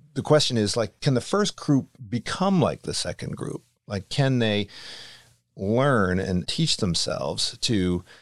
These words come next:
you know, develop a kind of detachment, uh, an aesthetic sense that would enable them to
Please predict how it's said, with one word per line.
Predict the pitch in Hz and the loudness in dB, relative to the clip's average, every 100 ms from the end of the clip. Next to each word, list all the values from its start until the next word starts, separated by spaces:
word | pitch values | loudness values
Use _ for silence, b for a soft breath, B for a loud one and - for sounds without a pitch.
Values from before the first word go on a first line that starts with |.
| b b _ - | b b _ -4
you | 113 | 0
know, | 95 87 87 - - _ - | 2 0 -2 -6 -16 _ -8
develop | 107 92 117 110 - | -4 2 2 2 0
a | 95 | -6
kind | - 117 | -2 -2
of | 92 85 - - | -2 -4 -14 -8
detachment, | 104 - 127 123 - 87 87 - _ _ | -6 -4 -4 -2 -4 -4 -6 -12 _ _
uh, | 98 - | -8 -4
an | 101 | -4
aesthetic | 101 - 113 98 - | -4 -2 -2 -2 -4
sense | - 95 85 - - | -6 -4 -4 -6 -6
that | - - | -6 -4
would | 95 80 | -6 -4
enable | 101 92 92 95 | -4 -2 -2 -2
them | 87 82 | -4 -4
to | 92 87 | -2 -2